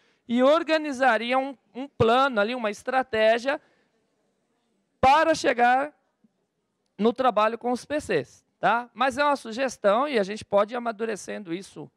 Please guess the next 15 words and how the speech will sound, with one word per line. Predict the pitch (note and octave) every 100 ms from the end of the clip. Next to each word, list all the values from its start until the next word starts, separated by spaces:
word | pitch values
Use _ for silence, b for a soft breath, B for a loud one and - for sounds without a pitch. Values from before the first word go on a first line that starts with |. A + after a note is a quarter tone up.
| _ _
inclusive | - F3+ D3 F#3
amanhã, | A3+ C4+ B3+ F#3+ A#3 A#3 _ _ _
após | - F3 G3+ G#3 G3+
as | F#3
oficinas, | F#3+ G#3 G#3 - G3+ A3 D#3
durante | E3+ F#3 F#3+ G3 G#3
a, | -
as | F#3 E3+
oficinas. | G#3 B3+ - D3 A2+ B2+ _ _ _ _ _ _ _ _ _ _ G#3
No | B3 E4 E4+ D#4
cronograma | D4 C#4 C4+ A#3 A#3+ A#3 G#3+
que | - G3+
nos | G#3 -
foi | G3+ G3
apresentado, | F#3+ F#3 E3+ D3+ - A3 B3+ F#3+ D3+